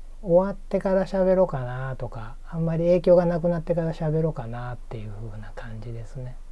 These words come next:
今やってる最中にちょっと喋んの、うん、喋りにくいなって感じなんで、またそれもいつか気が向いたら喋ると思い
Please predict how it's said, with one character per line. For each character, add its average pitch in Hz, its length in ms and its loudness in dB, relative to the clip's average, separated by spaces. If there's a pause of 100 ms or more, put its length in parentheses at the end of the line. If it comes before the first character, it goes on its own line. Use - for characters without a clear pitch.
今 135 160 -6
や 175 140 0
っ - 20 -4
て 185 140 -2
る 175 80 0
最 185 200 2
中 - 100 -2
に 120 80 -6
ち 123 40 -8
ょ - 40 -6
っ - 20 -6
と 117 60 -8
喋 123 300 -6
ん 120 60 -6
の、 113 140 -10 (520)
う 151 40 -4
ん、 131 100 -4
喋 135 260 -4
り 131 60 -4
に 135 120 -4
く 113 120 -10
い 107 40 -8
な 107 100 -10
っ 107 60 -14
て - 80 -12
感 113 140 -12
じ 110 140 -12
な - 80 -14
ん - 140 -12
で、 - 80 -14 (240)
ま 170 100 -6
た 131 240 -10
そ 143 140 -6
れ 123 60 -4
も 113 180 -10
い 143 160 -10
つ - 80 -12
か 131 100 -8
気 - 180 -8
が 123 120 -4
向 127 100 -6
い 123 80 -8
た 202 140 -2
ら 156 80 -2
喋 - 320 -12
る 110 100 -12
と - 80 -12
思 - 160 -14
い - 40 -12